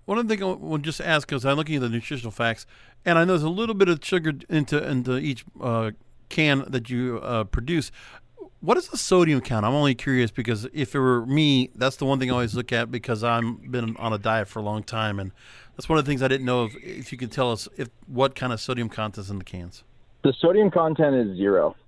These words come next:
Speaker 2: Um, so all
Speaker 1: Ooh.
Speaker 2: the sugar, the brand, the brand promise is two grams or less. All, currently, all four of our S K Us have no more than one gram, and that comes from the real fruit that we use. There's no sugar added, but the sodium content is zero.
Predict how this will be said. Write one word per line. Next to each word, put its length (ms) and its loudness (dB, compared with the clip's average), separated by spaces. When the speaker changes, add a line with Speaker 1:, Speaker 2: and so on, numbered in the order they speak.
Speaker 2:
Um, 320 4
so 120 2
all 260 6
Speaker 1:
Ooh. 40 4
Speaker 2:
the 60 0
sugar, 540 6
the 120 2
brand, 420 2
the 80 4
brand 320 4
promise 400 2
is 160 -4
two 120 4
grams 280 4
or 80 6
less. 380 4
All, 320 2
currently, 400 2
all 240 4
four 160 6
of 80 4
our 80 8
S 200 -4
K 140 2
Us 240 4
have 180 2
no 160 0
more 200 4
than 160 0
one 180 4
gram, 300 4
and 80 2
that 160 0
comes 280 0
from 280 2
the 80 2
real 280 8
fruit 200 2
that 120 8
we 120 4
use. 280 6
There's 140 -2
no 100 2
sugar 280 2
added, 220 6
but 100 -2
the 120 -6
sodium 260 4
content 460 0
is 240 -6
zero. 400 2